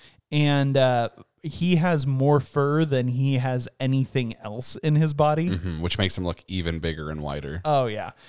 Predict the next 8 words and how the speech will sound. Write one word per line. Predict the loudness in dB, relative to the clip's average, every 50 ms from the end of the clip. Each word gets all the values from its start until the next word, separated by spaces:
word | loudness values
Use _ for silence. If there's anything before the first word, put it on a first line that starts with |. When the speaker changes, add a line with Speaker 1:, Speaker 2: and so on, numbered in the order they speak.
| -20 -20 _ _ _ _ -6
Speaker 1:
Uh, | -4 -2 -2 -2 0 -2 -2
but | -4 -2 0 2 4 4 4 2 0 -4
awfully, | -8 -10 -10 -6 -4 -4 -2 -2 -4 -6 -8
awfully | -10 -12 -8 -6 -6 -6 -6
cuddly. | -8 -6 -6 -6 -4 -4 -6 -6 -8 -8 -12 _ _ _ _ _ _ _ _
Speaker 2:
Yep. | -12 -12 -12 -14 _ _ _ _ _ _
And | -2 0 0 2 2
his | 2 0 0 0 -2